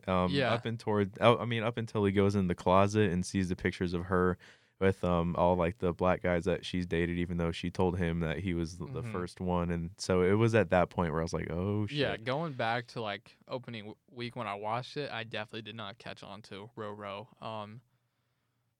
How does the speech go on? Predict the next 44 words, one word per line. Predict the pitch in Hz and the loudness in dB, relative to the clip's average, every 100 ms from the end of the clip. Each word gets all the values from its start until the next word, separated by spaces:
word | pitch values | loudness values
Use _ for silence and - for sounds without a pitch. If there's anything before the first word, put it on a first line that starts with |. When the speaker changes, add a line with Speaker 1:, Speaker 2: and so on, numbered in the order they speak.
| _ _ _ | _ _ _
Speaker 2:
but | 131 110 98 110 | -6 -4 -6 -6
Speaker 1:
Mm-hmm. | 98 87 | -4 -4
Speaker 2:
she, | 110 151 135 120 - - - | -4 -4 -4 -6 -12 -20 -10
like, | 131 123 - | -6 -6 -4
now | 135 139 120 | -2 -2 -2
rewatching | 110 131 135 120 120 | -4 -4 -2 -2 -4
for | 120 | -6
the | 110 | -6
third | 113 117 113 113 139 | -4 -4 -4 -8 -16
time, | - 107 98 - | -10 -8 -8 -14
like, | - | -18
you're | 120 | -16
like, | 107 71 - | -14 -16 -14
"Oh | 170 | -12
my | 131 | -10
God, | 113 131 120 | -8 -8 -10
she's, | 156 151 | -10 -8
like, | 127 104 - 151 | -8 -10 -14 -6
gaslighting | 123 113 139 117 104 107 | 0 0 0 -4 -6 -6
him | 113 107 | -8 -6
the | 104 | -4
whole | - 117 | -4 -6
time." | 107 120 127 - - | -4 -6 -8 -10 -4
Speaker 1:
Yeah. | 104 90 85 _ | 0 0 -2 _
Speaker 2:
Like, | 120 107 - _ _ _ _ _ | -14 -14 -18 _ _ _ _ _
Speaker 1:
Well, | - | 0
Speaker 2:
"Oh, | 240 | 2
Speaker 1:
yeah, | 220 | 2
Speaker 2:
you | - - | 0 -2
d-, | 147 | -2
Speaker 1:
especially | - 151 135 107 - | -2 -2 0 -2 -2
<laughs> | 123 104 165 | -2 4 6
Speaker 2:
who | 175 269 | 6 4
would | 240 | 2
unplug | 233 226 233 | 0 -2 -4
your | 233 220 | -4 -4
phone?" | 233 160 | -2 -2
You | 117 | -2
know, | 123 113 | 0 2
Speaker 1:
Yeah. | 110 | 2
Speaker 2:
like, | 104 | 2
stuff | 120 117 | -2 0
like | 104 | 2
that. | 117 123 | 2 2